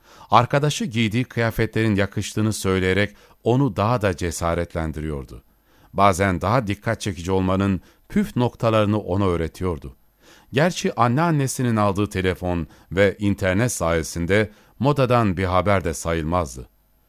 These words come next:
Ancak bunu pratikte uygulamak daha bir başkaydı.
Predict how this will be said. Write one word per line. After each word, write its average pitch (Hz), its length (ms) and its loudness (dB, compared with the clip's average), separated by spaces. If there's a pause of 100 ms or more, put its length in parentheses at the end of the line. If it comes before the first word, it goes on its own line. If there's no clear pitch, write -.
(340)
Ancak 175 420 0
bunu 139 180 2
pratikte 131 540 0
uygulamak 107 760 0
daha 107 300 2
bir 85 240 -6
başkaydı. 69 640 -10